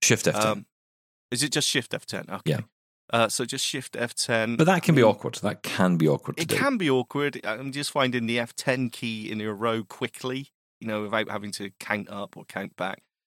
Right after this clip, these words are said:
Speaker 2: Yeah, I, I can understand. And look, Sharp Keys and Power Toys is gonna do great business from this, right?
Speaker 1: Yeah, assuming that key is capable of change,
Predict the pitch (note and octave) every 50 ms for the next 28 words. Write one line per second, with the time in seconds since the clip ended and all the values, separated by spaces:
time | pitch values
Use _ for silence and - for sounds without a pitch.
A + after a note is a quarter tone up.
0 | _ _ _ _ _ _ A#2 B2 C#3 C3+ B2 A#2 A2 - - - - - - -
1 | B2+ C3 - - D#3 D#3 D3 B2 G#2+ - - - A2 A2 A2 A#2 - - C3+ B2
2 | - C3+ B2+ A2 - - _ _ _ _ _ _ _ - - - D3 D3 - -
3 | - C#3+ C3+ B2+ A#2+ - - G#2+ G2 - - B2 A#2+ A#2 G#2+ - - - G#2 G2+
4 | G2+ - - F#2+ F#2+ - - G#2+ G#2 F#2+ F#2+ G2+ G2 F2+ G#2+ G#2 F#2 - - F#2
5 | F2 - D#2+ D2+ - - D#2 D2 E2+ F2+ - - A2 A#2 A2+ _ _ _ _ _
6 | _ _ _ _ - - - _ _ - G#2+ G#2+ G2 E2+ - F2+ - - D3 D#3
7 | D3 A2+ G2 G2+ G2 - - - G#2+ G2+ F#2 F2 D#2+ - - - - - - -
8 | - - G#2+ - - - C#3 D3+ C#3+ - - - - - _ - C#3+ D3 G2+ -
9 | - - - -